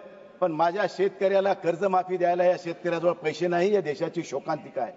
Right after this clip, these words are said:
मी आपल्या माध्यमातून मंत्री महोदयाला विनंती करीन, देशाच्या पंतप्रधानाला विनंती करीन, कैलासवासी डॉक्टर मनमोहन सिंगांच्या काळामध्ये मोठ्या प्रमाणात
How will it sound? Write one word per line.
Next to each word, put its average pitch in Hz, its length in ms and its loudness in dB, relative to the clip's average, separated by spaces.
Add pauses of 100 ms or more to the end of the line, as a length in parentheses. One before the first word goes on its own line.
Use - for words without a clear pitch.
(420)
मी 175 100 2
आपल्या 185 340 0
माध्यमातून 190 680 0 (380)
मंत्री 160 260 0
महोदयाला 196 400 2
विनंती 214 360 0
करीन, 185 300 2
देशाच्या 185 360 2
पंतप्रधानाला 220 680 0
विनंती 208 320 0
करीन, 165 300 -2 (840)
कैलासवासी 202 680 0
डॉक्टर 180 320 0
मनमोहन 190 420 -2
सिंगांच्या 208 460 0
काळामध्ये 196 680 2 (320)
मोठ्या 190 280 2
प्रमाणात 202 420 0